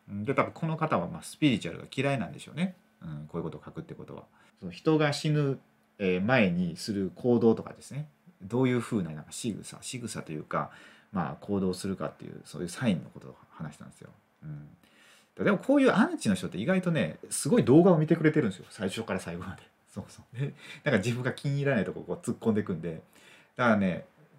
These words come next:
なんかこう、まあ、これ今度ね、よ-、動画でね、喋ろうと思うんですけど、この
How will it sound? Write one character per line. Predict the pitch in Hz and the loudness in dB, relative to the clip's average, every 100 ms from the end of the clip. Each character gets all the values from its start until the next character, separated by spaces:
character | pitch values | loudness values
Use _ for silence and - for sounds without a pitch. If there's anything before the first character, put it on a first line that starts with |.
| - 147 | -10 -2
な | 175 | 0
ん | |
か | 95 | 0
こ | - 113 104 98 101 | 0 0 0 -2 -4
う、 | |
ま | 131 | -2
あ、 | |
こ | - | 2
れ | 208 | 2
今 | 262 | 2
度 | 160 | 2
ね、 | 95 92 | 2 2
よ-、 | 135 131 | 0 0
動 | 123 156 | 4 6
画 | 160 | 4
で | 151 | 2
ね、 | 107 | -2
喋 | - 143 151 | -4 -2 -2
ろ | |
う | - | -2
と | |
思 | 87 | -8
う | |
ん | |
で | 87 | -12
す | - | -12
け | |
ど、 | 92 92 - | -8 -8 -8
こ | 107 | -6
の | 101 | -4